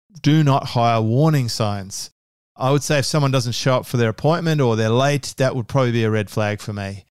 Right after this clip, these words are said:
especially if they didn't communicate it in advance. If you're finding that the basic level of English or comprehension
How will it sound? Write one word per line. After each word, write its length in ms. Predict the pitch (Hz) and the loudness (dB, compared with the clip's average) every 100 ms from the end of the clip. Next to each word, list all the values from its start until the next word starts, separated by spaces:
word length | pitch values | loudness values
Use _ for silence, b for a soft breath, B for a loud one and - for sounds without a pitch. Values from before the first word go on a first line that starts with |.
| _ | _
especially 420 | 117 - 139 - 131 | -12 -2 -2 0 0
if 60 | |
they 120 | 127 | 0
didn't 200 | 120 113 | 0 -2
communicate 540 | - 120 120 - 123 113 | -4 -2 -2 -2 -2 -2
it 100 | 110 | -4
in 140 | 110 | -4
advance. 680 | 104 101 143 175 160 - - _ _ _ _ | -2 0 0 0 -4 -8 -12 _ _ _ _
If 180 | 147 - | -4 0
you're 120 | 135 | -2
finding 540 | - 139 135 131 127 | 0 0 0 0 0
that 340 | 117 117 117 - | 0 -2 -4 -6
the 540 | 120 113 110 110 120 117 - | -2 -2 -2 -4 -6 -8 -4
basic 380 | 131 120 139 | -2 -2 -4
level 280 | 139 120 110 | -2 0 0
of 80 | 113 | 0
English 420 | 143 151 143 - | 0 2 0 0
or 80 | 117 | -4
comprehension 1040 | - 117 117 104 135 135 - 135 127 127 | -2 -4 -4 -2 -2 -2 -2 -2 -2 -4